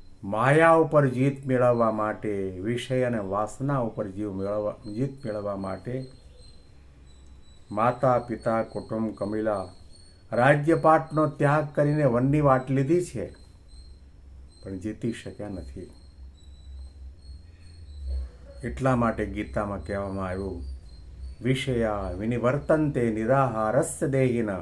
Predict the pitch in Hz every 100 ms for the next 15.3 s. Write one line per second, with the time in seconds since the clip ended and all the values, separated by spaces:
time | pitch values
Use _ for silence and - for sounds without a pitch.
0 | 80 - - - - - - 127 143 -
1 | 107 110 107 131 151 110 110 - 190 190
2 | 151 143 - 127 113 117 120 123 107 107
3 | - 127 131 117 101 95 92 - - 95
4 | 95 - - - - - - - - -
5 | - - - - - - - - - -
6 | - - - - - - - - - -
7 | 101 104 113 120 127 135 139 139 131 127
8 | 117 - 127 127 127 123 117 - 117 110
9 | - 117 117 120 123 120 - 113 95 -
10 | - - - - - - - - - -
11 | - - - - - - - - - -
12 | - - - - - - 117 123 - 135
13 | 127 127 117 110 120 123 120 113 98 98
14 | 104 110 117 120 113 104 95 98 107 113
15 | 104 95 90